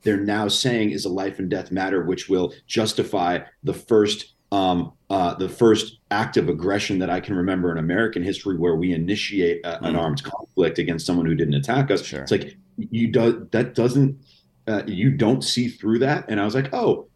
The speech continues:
Speaker 1: these people don't see through this.
Speaker 2: Mm.
Speaker 1: Oh, they're gonna reelect George Bush. This is crazy."
Speaker 2: Yeah, I just didn't, I couldn't believe, and I was on, I was actually in the process of joining the military at the time, right? I
Speaker 1: Yeah, you
Speaker 2: was,
Speaker 1: must
Speaker 2: I,
Speaker 1: have a deep perspective.
Speaker 2: I wa-, I was in the delayed entry program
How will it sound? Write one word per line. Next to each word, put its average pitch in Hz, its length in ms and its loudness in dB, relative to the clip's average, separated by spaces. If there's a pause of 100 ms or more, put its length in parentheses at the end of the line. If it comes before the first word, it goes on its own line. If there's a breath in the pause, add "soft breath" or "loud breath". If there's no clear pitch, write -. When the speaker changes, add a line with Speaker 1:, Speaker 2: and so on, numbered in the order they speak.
Speaker 1:
these 202 300 0
people 214 500 2
don't 113 320 -4
see 240 340 2
through 127 220 2
this. 80 240 -2
Speaker 2:
Mm. 82 220 -8
Speaker 1:
Oh, 143 120 6
they're 156 160 8
gonna 165 240 -4
reelect 92 400 2
George 80 280 -2
Bush. - 340 -4
This 90 180 -2
is - 80 -12
crazy." - 400 -4 (320)
Speaker 2:
Yeah, 92 360 0
I 110 100 2
just 117 240 -2
didn't, 110 380 0
I 110 80 4
couldn't 107 540 -2
believe, 98 600 -6
and 92 100 -2
I 113 100 4
was 131 180 4
on, 113 120 -2 (120)
I 104 100 6
was 135 180 4
actually 107 360 0
in 98 80 -4
the 92 80 -8
process 92 500 -4
of 85 140 -8
joining 95 260 -4
the 80 80 -8
military 80 500 -6
at - 80 -14
the 65 80 -18
time, 52 460 -12 (160)
right? 82 160 -2
I 87 40 -2
Speaker 1:
Yeah, 98 60 4
you 104 60 2
Speaker 2:
was, 135 120 6
Speaker 1:
must 123 100 2
Speaker 2:
I, - 80 0
Speaker 1:
have 85 120 -6
a 80 40 -10
deep 117 280 0
perspective. - 480 -8
Speaker 2:
I 110 120 4
wa-, 135 180 4
I 120 140 4
was 135 160 4
in 120 160 -2
the 117 80 0
delayed 98 320 -4
entry 92 260 -8
program 78 720 -8